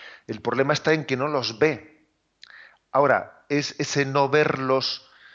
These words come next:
es inculpable por su parte?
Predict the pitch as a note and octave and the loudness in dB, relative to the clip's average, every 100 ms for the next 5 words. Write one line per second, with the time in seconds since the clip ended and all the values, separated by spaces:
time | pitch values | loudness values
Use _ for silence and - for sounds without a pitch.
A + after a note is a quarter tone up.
0 | - _ - C3+ - C#3+ - C3 A#2 D3+ | -20 _ -8 -6 -4 -6 -6 -6 0 2
1 | C#3+ C#3 C#3 C#3 B2+ C3 - F3+ F3 - | 2 2 0 0 -2 -4 0 0 0 -6
2 | E2+ D#2+ | -8 -10